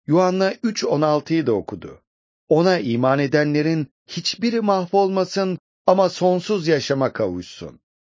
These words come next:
Ona Tanrı'nın bizi kurtaracak kadar güçlü olup olmadığını, bizim yardımımıza ihtiyaç duyup duymadığını sordum.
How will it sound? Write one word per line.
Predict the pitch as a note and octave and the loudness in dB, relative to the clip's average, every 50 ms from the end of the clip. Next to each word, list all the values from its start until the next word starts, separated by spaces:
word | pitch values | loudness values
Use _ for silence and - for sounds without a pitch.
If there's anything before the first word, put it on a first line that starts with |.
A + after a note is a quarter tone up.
| _ - | _ 2
Ona | E3+ F#3 G3+ A#3 B3 B3+ - _ _ _ _ _ - | 2 4 4 2 0 0 -2 _ _ _ _ _ 0
Tanrı'nın | G3+ G#3 G#3 G#3 A3 A3+ B3 C4 B3+ A3 | 2 2 2 2 0 0 0 -2 -2 -2
bizi | G#3 F#3 A#3 A3+ | -4 -4 -6 -6
kurtaracak | - - F#3 E3+ - G3+ G3+ G3 G3 B3 B3 A#3 A#3 | -6 -6 -6 -2 0 0 0 0 -2 -2 -4 -2 -4
kadar | - G#3+ G3+ G#3+ G#3+ G#3 | -4 -2 0 0 0 0
güçlü | F#3 D#3+ E3 D#3 - - - A3 | -2 -4 -6 -6 -6 -4 0 0
olup | G3 E3 D#3 D3 - - | 0 0 0 -2 -2 0
olmadığını, | - F#3 F#3+ F#3+ E3 B2+ G2 G2+ G2 F#2+ G2+ B2 E3+ E3+ - _ _ _ _ - | 2 2 2 2 0 0 0 -2 -4 -4 -2 -2 -2 -4 -4 _ _ _ _ -6
bizim | D#3 F#3 F#3 C4+ C4+ B3 A#3 | -6 -4 -2 -2 -2 0 2
yardımımıza | A3 G3 F3+ F3 F3 E3+ E3+ E3+ E3 D#3+ D#3+ D#3 D3+ E3+ | 2 2 2 2 0 0 0 0 -2 -2 -2 -2 -2 -2
ihtiyaç | D#3+ D3+ - - - F3+ F#3 G3 F#3+ - - - | -2 -2 -6 -6 -2 0 0 0 0 -2 -4 -4
duyup | F3+ F#3+ G3 - - | -4 -4 -4 -4 -4
duymadığını | G#3 G#3 G3+ F3+ D#3 A#2 F#2 G2+ G2 G2 F#2 | -2 -2 0 0 0 0 0 -2 -4 -6 -6
sordum. | - - A2 G2 F2+ E2+ D#2 E2+ D2+ B1+ | -6 -6 -4 -4 -4 -4 -8 -12 -18 -20